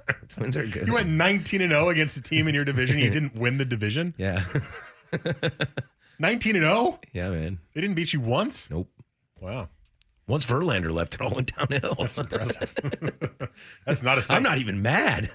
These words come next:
Speaker 1: <laughs> I'm, I'm impressed.
Speaker 2: Dude, if you, if you pulled that stat out and said one team last year went nineteen and oh against another team, <laughs> it would have taken me thirty guesses to get Indians over Tigers.
Speaker 1: Well, now you know, man. We hate those guys.
Speaker 2: Say the Orioles even beat the Yankees last year, and that was,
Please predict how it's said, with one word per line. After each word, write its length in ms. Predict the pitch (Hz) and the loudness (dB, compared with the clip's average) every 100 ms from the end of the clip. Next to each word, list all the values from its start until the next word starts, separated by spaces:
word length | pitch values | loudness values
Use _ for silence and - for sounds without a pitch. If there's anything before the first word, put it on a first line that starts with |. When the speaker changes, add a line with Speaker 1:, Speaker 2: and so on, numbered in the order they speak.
| - | -8
Speaker 1:
<laughs> 120 | - | -6
I'm, 100 | 233 | -4
I'm 200 | - 151 | -2 -2
impressed. 600 | 320 - 135 - 165 - | -2 -2 0 0 0 0
Speaker 2:
Dude, 120 | 135 | 0
if 120 | 135 143 | 0 0
you, 100 | 165 | 0
if 180 | 147 131 | 0 0
you 100 | 180 | -2
pulled 260 | 151 175 143 | 0 -2 0
that 160 | 131 - | 0 -2
stat 260 | 117 110 | -2 0
out 180 | 113 113 | 2 0
and 80 | 101 | -4
said 180 | - 107 | -6 -4
one 280 | 104 120 120 | 0 0 -2
team 300 | 101 117 110 | -4 -4 -2
last 280 | 107 107 - | -2 -2 -2
year 100 | 110 | -4
went 140 | 104 98 | -4 -4
nineteen 340 | 101 104 107 | -4 -4 -4
and 100 | 98 | -2
oh 120 | 95 | -2
against 320 | 101 101 98 98 | -2 -4 -6 -8
another 180 | 95 | -6
team, 380 | 90 - 95 101 - 180 214 - _ _ | -8 -8 -8 -8 -10 -8 -10 -10 _ _
<laughs> 160 | _ | _
it 120 | - 170 | -2 0
would 160 | 156 143 | 2 0
have 80 | |
taken 380 | 117 143 135 123 | 0 -2 0 0
me 360 | 117 117 107 101 - - _ _ _ _ _ | 2 2 2 -2 -6 -20 _ _ _ _ _
thirty 300 | 156 147 143 | 0 2 2
guesses 420 | 123 120 - 110 | 2 0 0 -2
to 80 | - | -2
get 180 | 104 110 - | -2 -2 0
Indians 440 | 131 131 127 120 | 0 2 2 2
over 200 | 117 104 | 0 -2
Tigers. 560 | - - 98 87 80 - | -6 -8 -8 -8 -12 -8
Speaker 1:
Well, 120 | 95 | -4
now 180 | 107 113 | 0 0
you 160 | 143 | 0
know, 220 | 151 170 190 | -2 -2 -2
man. 340 | 101 104 151 - - _ _ _ _ - | -2 -2 -4 -6 -20 _ _ _ _ -4
We 100 | 151 | -2
hate 200 | 135 170 | -2 -2
those 220 | 127 101 | -2 -2
guys. 180 | - 117 | -2 0
Speaker 2:
Say 120 | 175 | 2
the 100 | 156 | 4
Orioles 380 | 147 202 135 131 | 4 4 2 2
even 160 | 127 | 0
beat 160 | 110 131 | 0 0
the 80 | 104 | 0
Yankees 360 | 120 151 123 | 0 0 -2
last 280 | 101 95 - | -2 -4 -6
year, 160 | 107 110 | -6 -4
and 100 | 110 | -4
that 140 | 123 | -4
was, 320 | 117 104 - | -4 -8 -12